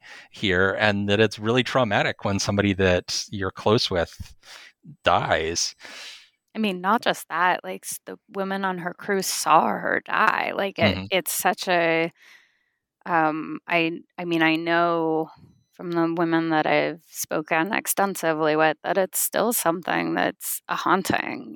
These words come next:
Speaker 2: and it doesn't go away. It's a trauma to experience that and see that. And I think that, you know, specifically, uh, one of the women feels like it was her fault.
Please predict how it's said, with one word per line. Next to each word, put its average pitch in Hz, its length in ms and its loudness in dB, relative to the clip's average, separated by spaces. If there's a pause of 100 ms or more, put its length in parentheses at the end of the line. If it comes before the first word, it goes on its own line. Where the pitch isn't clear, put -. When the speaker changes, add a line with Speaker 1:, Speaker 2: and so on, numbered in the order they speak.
Speaker 2:
and 165 600 -2 (200)
it 170 140 -8
doesn't - 360 -2
go 196 220 -6
away. 139 600 2
It's - 260 -16
a - 80 -8
trauma 190 520 -6
to - 340 -6
experience 160 680 -2
that - 180 0
and - 180 -8
see 165 260 -4
that. 143 480 2
And 151 580 -6
I 185 60 -8
think 165 340 -10
that, 147 340 0 (720)
you 175 100 -4
know, 160 80 0
specifically, - 1080 -4 (640)
uh, - 380 0 (580)
one 165 280 -4
of 180 120 -8
the 160 100 -4
women 156 720 0
feels 180 260 -2
like 175 160 2
it - 100 2
was - 160 0
her - 160 -2
fault. - 440 -6